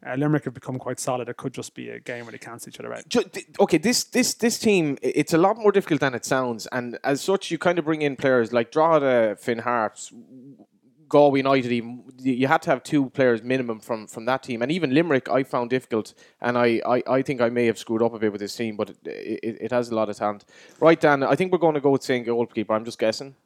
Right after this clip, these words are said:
Speaker 1: Okay.
Speaker 2: Supple.
Speaker 1: Yeah, well, I went for Shane Supple. So
Speaker 2: Shane
Speaker 1: this is
Speaker 2: Supple.
Speaker 1: all, it's one per team. Um, well, we can't have any more than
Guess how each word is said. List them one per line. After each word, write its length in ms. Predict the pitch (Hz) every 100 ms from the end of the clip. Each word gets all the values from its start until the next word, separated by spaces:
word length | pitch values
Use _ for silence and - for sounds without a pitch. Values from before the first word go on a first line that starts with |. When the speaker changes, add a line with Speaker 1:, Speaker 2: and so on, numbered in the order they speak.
| _
Speaker 1:
Okay. 340 | 175 165 131 127 _
Speaker 2:
Supple. 440 | - - - 107 101 _
Speaker 1:
Yeah, 200 | - 170
well, 120 | 180 175
I 40 |
went 180 | 170 180
for 80 | 156
Shane 240 | - 151
Supple. 320 | - 139 127
So 100 | 127
Speaker 2:
Shane 160 | - 190
Speaker 1:
this 120 | 196
is 120 | 220 185
Speaker 2:
Supple. 120 | 180
Speaker 1:
all, 60 |
it's 140 | 151 135
one 240 | 160 196
per 160 | 180 160
team. 360 | 151 151 147 135 _ _ _ _ -
Um, 520 | 139 131 127 131 -
well, 160 | 175 170
we 80 | 147
can't 160 | 165
have 140 | 151 156
any 160 | 170 180
more 340 | 170 151 151
than 280 | 139 131 127